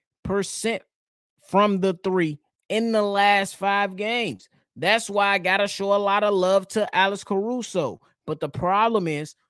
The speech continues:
we know, well, we, at least we kinda have an idea of what's gonna happen to the Chicago Bulls this season.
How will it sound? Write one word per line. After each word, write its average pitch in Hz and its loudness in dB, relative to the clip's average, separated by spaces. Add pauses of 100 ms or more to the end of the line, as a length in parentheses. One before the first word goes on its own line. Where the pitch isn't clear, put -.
(100)
we 247 -2
know, 240 8 (1120)
well, 247 2
we, 262 -4
at 247 -2
least 285 -4
we 269 -6
kinda 240 0
have 202 2
an 185 -8
idea 151 -4 (360)
of 165 0
what's 185 0
gonna 190 -2
happen 160 -6
to 190 -6
the 196 -6
Chicago 180 -2
Bulls 151 -6
this 165 -6
season. 220 -8